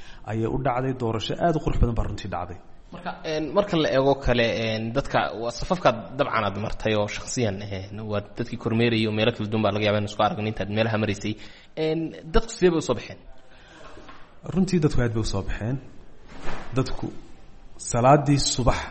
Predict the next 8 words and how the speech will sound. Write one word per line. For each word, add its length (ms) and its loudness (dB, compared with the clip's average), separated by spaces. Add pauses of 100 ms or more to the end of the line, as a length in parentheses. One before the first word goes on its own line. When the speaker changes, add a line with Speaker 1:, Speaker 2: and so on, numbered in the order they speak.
(260)
Speaker 1:
wixii 220 0
ka 120 4
dambeeyey, 400 4
kuyadu 360 6
way 100 2
camirnaayeen. 580 -4 (460)
Anigu 180 2
runtii 420 2